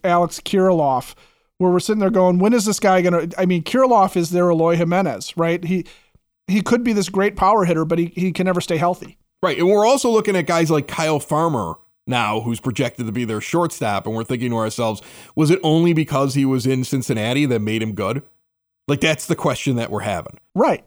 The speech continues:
Speaker 2: We're looking at Jose Miranda and we're saying, "Okay, he's a prospect. Is he going to turn into something?" And you're looking at Joey Gallo and you're thinking about that right field jet stream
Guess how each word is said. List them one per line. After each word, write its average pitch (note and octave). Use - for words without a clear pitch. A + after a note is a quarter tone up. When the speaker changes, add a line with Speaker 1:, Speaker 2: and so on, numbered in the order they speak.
Speaker 2:
We're D3
looking E3
at C#3+
Jose D3
Miranda C3+
and G#2+
we're G#2+
saying, A#2
"Okay, B2+
he's B2
a B2+
prospect. C3+
Is B2+
he C3+
going A#2+
to A2+
turn A#2
into G#2
something?" -
And F3
you're G#3+
looking C4+
at F#3+
Joey G#3
Gallo F3
and C3
you're B2+
thinking E3+
about D3+
that C#3
right C3+
field C#3
jet -
stream E2